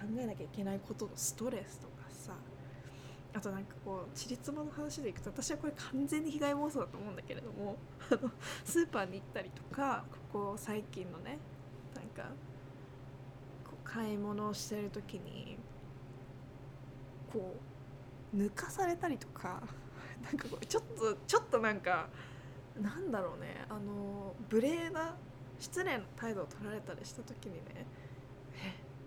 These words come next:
これ、あの、同じ、こ-、あなたそれ白人にもするの？」ってことを聞きた-、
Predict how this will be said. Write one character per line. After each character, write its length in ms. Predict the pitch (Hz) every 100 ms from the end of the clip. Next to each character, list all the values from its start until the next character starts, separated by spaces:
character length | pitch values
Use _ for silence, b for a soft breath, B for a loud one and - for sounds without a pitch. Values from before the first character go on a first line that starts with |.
| - - - - - - - - - - - - -
こ 140 | - -
れ、 840 | - - - - - - - 190
あ 20 |
の、 140 | 190 -
同 140 | 202 220
じ、 100 | 254 233
こ-、 180 | - - -
あ 80 | 190
な 120 | 330
た 140 | 233
そ 120 | 220
れ 80 | 214
白 300 | - - 269
人 200 | 294 294
に 100 | 311
も 100 | 240
す 180 | 190 196
る 120 | 233
の？」 100 | 202
っ 40 | 208
て 160 | -
こ 120 | - 196
と 100 | 190
を 40 |
聞 180 | - -
き 140 | 262
た-、 160 | 262